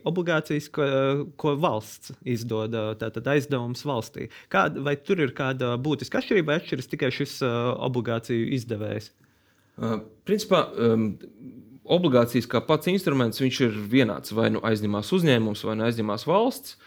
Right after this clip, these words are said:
Speaker 2: Em, ar, eh, nu, jāsaprot, ka, protams, valsts, em, valsts aizdevums ir ar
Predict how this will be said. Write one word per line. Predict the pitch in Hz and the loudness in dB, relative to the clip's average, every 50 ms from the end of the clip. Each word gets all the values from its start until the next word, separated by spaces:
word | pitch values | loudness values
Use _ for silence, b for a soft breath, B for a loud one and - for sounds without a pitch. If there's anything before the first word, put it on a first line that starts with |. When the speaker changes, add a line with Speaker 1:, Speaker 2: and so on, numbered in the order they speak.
| b b b b b b _ _ - | b b b b b b _ _ 2
Speaker 2:
Em, | 117 113 113 110 107 - - 120 | 4 4 4 4 2 0 -2 -2
ar, | 113 113 107 | 0 0 0
eh, | 107 107 107 107 107 107 101 101 101 - - | 0 0 2 2 2 2 0 -2 -6 -8 -6
nu, | 69 117 127 - - - _ _ - 113 | -6 -6 -6 -6 -10 -16 _ _ -10 -4
jāsaprot, | 110 120 131 135 - - 107 - - | -2 -2 -2 -2 -4 -6 -6 -6 -8
ka, | - - | -8 -4
protams, | - 123 107 101 - - | -2 -2 -2 -2 -6 -8
valsts, | - 107 117 123 139 160 156 160 - - - - - - - _ | 0 2 4 4 4 2 0 -2 -8 -12 -12 -12 -12 -14 -12 _
em, | - - - - - - - - - - - | -10 -10 -8 -10 -12 -12 -12 -12 -14 -14 -14
valsts | - 117 107 110 123 147 143 - - - | -12 -4 0 2 2 2 2 0 2 4
aizdevums | 135 139 147 123 123 110 107 110 110 107 - - - - | 4 6 6 6 4 4 4 2 0 -2 -4 -8 -4 -2
ir | 110 113 107 113 | -2 0 2 0
ar | 113 107 | 0 -2